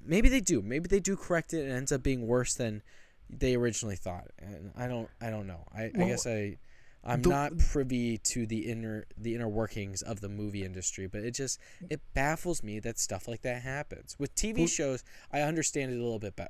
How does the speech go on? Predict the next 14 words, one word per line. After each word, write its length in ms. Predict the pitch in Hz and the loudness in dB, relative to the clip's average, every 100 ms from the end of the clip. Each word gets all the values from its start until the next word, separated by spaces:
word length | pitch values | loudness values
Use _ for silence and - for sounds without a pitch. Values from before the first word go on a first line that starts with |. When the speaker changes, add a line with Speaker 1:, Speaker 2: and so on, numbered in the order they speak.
| - | -2
Speaker 1:
I 120 | 120 | 0
understand 460 | 123 135 - 120 117 | 0 -2 -4 -4 -4
it 40 | |
a 20 | |
little 160 | 110 110 | -4 -4
bit 160 | 107 | -6
more, 240 | 101 98 95 | -8 -6 -6
especially 480 | 95 - 120 - 120 | -6 -4 -2 -2 -2
when 140 | 104 | -4
you're 100 | 98 | -4
changing, 460 | - 110 104 107 104 | -2 0 0 0 2
like, 240 | 98 - - - - - | 0 0 -10 -20 -14 -4
directors 680 | 110 104 110 - 107 101 - | 4 6 6 4 -2 -2 -2
each 320 | 120 104 - | -4 -2 -4